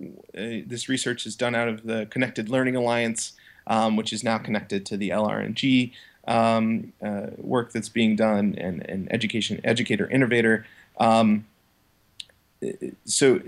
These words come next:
connected teachers not only see themselves as connected to other teachers,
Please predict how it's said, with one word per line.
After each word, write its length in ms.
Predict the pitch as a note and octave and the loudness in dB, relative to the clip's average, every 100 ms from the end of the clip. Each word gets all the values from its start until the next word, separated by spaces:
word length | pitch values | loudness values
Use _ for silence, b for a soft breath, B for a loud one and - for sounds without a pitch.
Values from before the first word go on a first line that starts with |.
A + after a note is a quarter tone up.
| - | -10
connected 460 | - F3 G#3 G#3+ E3 | -2 2 2 0 -2
teachers 500 | - B2+ C3 A2+ - - - | -2 -4 -2 -4 -6 -14 -14
not 240 | - C3 B2+ | -2 0 0
only 320 | C3+ C3+ B2 | 0 -2 -4
see 540 | A#2+ - B2+ A#2+ A2+ - _ _ _ _ - | -6 -4 -4 -2 -4 -8 _ _ _ _ -8
themselves 460 | A#2 A2 A#2+ A2+ | -6 -2 0 0
as 160 | G#2 G2 | -2 -4
connected 480 | A#2 G#2+ G#2+ G#2+ F#2+ | -2 -2 -2 -6 -6
to 260 | - - - | -8 -10 -6
other 220 | A#2 C3+ | -4 -4
teachers, 580 | D3+ F#3+ F#3+ - C#4+ | -2 -2 -2 -4 -8